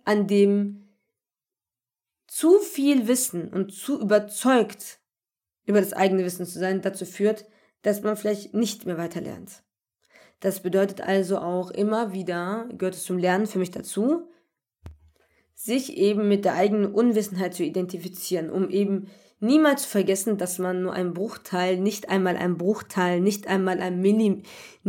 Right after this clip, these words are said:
Mikro, nichts, ja, ist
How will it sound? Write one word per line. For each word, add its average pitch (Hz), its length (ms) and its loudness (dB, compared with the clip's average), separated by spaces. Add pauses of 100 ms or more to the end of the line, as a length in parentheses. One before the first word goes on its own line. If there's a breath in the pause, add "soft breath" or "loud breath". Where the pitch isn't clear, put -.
(440)
Mikro, 202 720 6
nichts, - 800 0
ja, 196 420 4 (120)
ist - 420 0